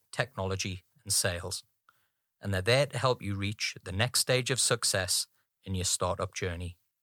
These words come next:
If you'd like to find out more, contact Dexter at tier one people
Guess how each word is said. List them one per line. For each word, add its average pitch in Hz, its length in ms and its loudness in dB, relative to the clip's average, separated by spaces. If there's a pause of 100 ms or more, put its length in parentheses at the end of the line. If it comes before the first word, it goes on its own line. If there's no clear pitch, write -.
(1500)
If - 140 -6
you'd 113 80 2
like 151 160 4
to - 80 -10
find 143 240 4
out 120 140 4
more, 104 380 4 (300)
contact 120 480 -2 (100)
Dexter 123 500 0 (220)
at 92 100 -12 (100)
tier 98 220 -2
one 104 220 0
people 95 420 -6